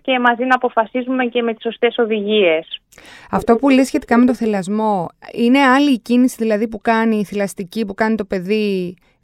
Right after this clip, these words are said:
Speaker 2: και είναι διαφορετική η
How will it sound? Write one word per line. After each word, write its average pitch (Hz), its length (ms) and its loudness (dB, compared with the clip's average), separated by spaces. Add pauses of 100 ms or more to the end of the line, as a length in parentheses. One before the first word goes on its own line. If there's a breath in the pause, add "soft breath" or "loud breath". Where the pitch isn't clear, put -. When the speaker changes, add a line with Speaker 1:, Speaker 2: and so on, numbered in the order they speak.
Speaker 2:
και 226 140 0
είναι 226 340 2
διαφορετική 208 1120 -4
η 180 420 -8